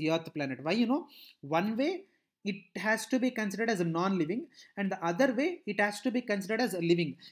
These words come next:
Sir, ऐसे कैसे होता है? Either if you take an organism,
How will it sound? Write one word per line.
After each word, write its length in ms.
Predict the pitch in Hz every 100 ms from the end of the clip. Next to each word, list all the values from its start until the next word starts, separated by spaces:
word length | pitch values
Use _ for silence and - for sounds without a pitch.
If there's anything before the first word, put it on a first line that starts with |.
| -
Sir, 120 | 359
ऐसे 480 | - 180 - 330 339
कैसे 240 | 262 214
होता 300 | 208 202 208
है? 260 | 202 240 254 - - _ 147
Either 360 | 147 - - -
if 200 | 160 -
you 100 | 151 -
take 260 | 190 220 -
an 140 | 165
organism, 680 | 147 143 143 160 143 160 294